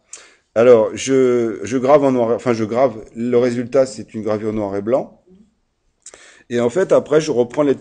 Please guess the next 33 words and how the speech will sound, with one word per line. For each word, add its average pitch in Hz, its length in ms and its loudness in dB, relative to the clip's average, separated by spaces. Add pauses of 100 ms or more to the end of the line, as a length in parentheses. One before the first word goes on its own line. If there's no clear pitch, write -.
(100)
les 120 160 -2
techniques 123 420 -6
ancestrales, 123 580 -2
c'est-à-dire 127 400 -6
qu'au 127 120 -6
Moyen-Âge, 120 580 -4 (1200)
ils, 117 380 -10
ils, 120 300 -12
ils, 113 240 -12 (200)
ils 110 360 -10
faisaient 135 340 -6
une, 120 180 -6
ils 95 120 -18
faisaient, 95 300 -10
ils 90 100 -12
fabriquaient 110 400 -8
une 107 80 -8
gravure, 95 380 -10
ils 107 180 -10
imprimaient 104 380 -8
une 104 80 -12
gravure 101 340 -12
en 98 40 -10
noir 95 220 -10
et 95 40 -8
blanc, 110 220 -10 (200)
et 113 100 -8
ils 113 60 -2
la 110 80 0
colorisaient 113 540 -6
à 143 60 -4
la 120 100 -4
main. 92 200 -16